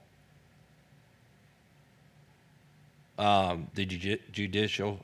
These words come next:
system, that's all corrupted. And the people in charge of those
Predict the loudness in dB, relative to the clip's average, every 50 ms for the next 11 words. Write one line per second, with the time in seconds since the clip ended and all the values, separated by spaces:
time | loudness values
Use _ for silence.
0 | -14 -14 -6 -2 -2 -2 0 -2 -2 -4 -4 -4 -8 -12 -20 -20 _ -20 -20 _
1 | _ _ _ _ _ _ _ _ _ _ _ _ -6 -4 -2 -2 2 6 8 10
2 | 10 10 8 6 6 6 6 6 4 2 -4 -16 -18 -20 _ _ -20 -20 _ -20
3 | -20 _ _ -20 _ _ _ _ _ _ _ _ _ _ -20 _ _ _ _ _
4 | _ _ _ _ _ _ _ _ _ _ _ _ -20 _ _ _ -20 -20 -20 _
5 | _ -20 -20 -20 -20 -20 _ -20 -20 -20 -20 -20 -20 -20 -20 -20 -20 -8 0 6
6 | 8 8 10 8 8 6 6 8 8 8 8 8 6 6 6 6 6 10 12 12
7 | 12 12 10 8 6 4 4 4 4 4 4 2 0 -2 -6 -10 -14